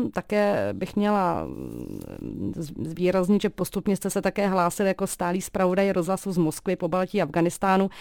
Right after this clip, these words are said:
Byl jste také vedoucím kolegů, redaktorů, zpravodajů a následovala mise zahraničního zpravodaje Českého rozhlasu pro Velkou Británii se sídlem v Londýně a poté jste se vrátil v roce dva tisíce do Moskvy jako stálý zpravodaj v Ruské federaci.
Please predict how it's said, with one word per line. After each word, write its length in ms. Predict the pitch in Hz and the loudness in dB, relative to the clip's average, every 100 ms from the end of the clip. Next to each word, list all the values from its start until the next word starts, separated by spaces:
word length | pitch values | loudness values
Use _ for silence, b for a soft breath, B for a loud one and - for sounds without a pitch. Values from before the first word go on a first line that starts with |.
| B B B | B B B
Byl 120 | - | -2
jste 120 | 180 196 | 0 0
také 280 | 190 220 | 0 2
vedoucím 480 | 196 180 185 - 202 | 2 4 0 0 -4
kolegů, 480 | - 185 190 190 208 | 0 2 2 2 2
redaktorů, 460 | 190 180 - 202 202 | 2 0 -2 -2 -2
zpravodajů 640 | - 180 180 196 202 220 | 0 0 0 2 4 4
a 120 | - | 4
následovala 600 | 180 180 - 196 190 214 | 2 0 0 -2 2 2
mise 280 | 202 185 208 | 2 0 -2
zahraničního 640 | 196 190 202 202 - 220 214 | 0 0 2 2 2 2 2
zpravodaje 560 | - 190 185 190 202 | 0 0 2 2 2
Českého 440 | 208 208 - 202 202 | 0 -4 -2 -2 0
rozhlasu 360 | 180 196 - | 0 -2 -4
pro 160 | 196 196 | -4 -2
Velkou 240 | 196 196 233 | 0 0 0
Británii 500 | 190 - 196 190 196 | 0 2 2 2 0
se 120 | 196 | -4
sídlem 340 | - 202 214 | -4 0 4
v 40 | 190 | 6
Londýně 480 | 175 170 175 185 | 6 4 4 2
a 40 | 202 | 0
poté 400 | 190 180 202 196 B B B | -4 -2 0 -2 B B B
jste 200 | - 196 | -6 -4
se 160 | - 214 | -2 -2
vrátil 460 | 202 196 190 208 | 0 0 0 -2
v 40 | 190 | 0
roce 240 | 180 - | -2 -2
dva 140 | 196 | -2
tisíce 600 | 190 196 - 196 - 170 | -2 -6 -6 -6 -4 -4
do 100 | 139 | 0
Moskvy 360 | 165 214 - 240 | 2 0 -2 -2
jako 180 | 214 202 | -2 -4
stálý 280 | - 214 208 | -4 -2 -2
zpravodaj 520 | - 190 196 202 202 | -4 -4 -2 0 -2
v 40 | |
Ruské 320 | 185 - - - | -2 -6 -6 -6
federaci. 600 | - 240 277 277 302 | 0 2 2 0 0